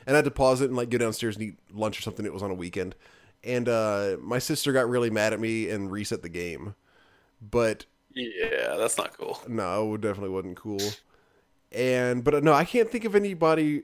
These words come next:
Speaker 1: any of my friends or anything like that, like, overriding a save of mine or anything like that.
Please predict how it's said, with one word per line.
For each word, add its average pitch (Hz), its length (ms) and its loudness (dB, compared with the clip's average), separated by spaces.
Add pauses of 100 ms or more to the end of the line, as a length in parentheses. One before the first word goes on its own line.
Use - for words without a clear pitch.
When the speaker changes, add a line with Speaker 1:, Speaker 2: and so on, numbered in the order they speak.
(120)
Speaker 1:
any 139 180 0
of 135 100 -2
my 135 80 0
friends 131 360 -2
or - 20 0
anything 127 280 -4
like 120 140 -2
that, 120 200 0
like, 104 260 -8 (560)
overriding 113 840 0
a 101 80 -12
save 107 360 -6
of 101 120 -12
mine 90 280 -6
or 92 80 -6
anything 92 220 -10
like 87 200 -10
that. 87 260 -6